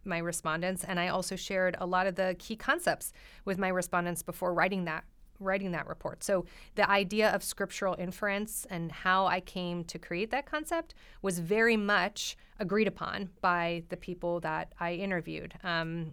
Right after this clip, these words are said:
they felt that, that, uh, the ideas of what constitutes conservatism, you know, being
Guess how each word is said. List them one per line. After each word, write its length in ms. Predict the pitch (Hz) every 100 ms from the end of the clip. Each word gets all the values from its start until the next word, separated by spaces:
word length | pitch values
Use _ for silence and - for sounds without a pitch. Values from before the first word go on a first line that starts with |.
| -
they 240 | 180 175
felt 340 | 170 180 175 -
that, 140 | 175
that, 300 | 175 170 170 - - - -
uh, 80 | 196 180
the 320 | 190 170 165
ideas 520 | 175 180 190 185 185 175
of 280 | 180 170 - - - -
what 220 | 202 -
constitutes 640 | - 202 - 190 202 -
conservatism, 880 | - 185 226 226 220 175 160 151 160
you 80 | 175
know, 140 | 165 160
being 560 | 175 170 170 165 165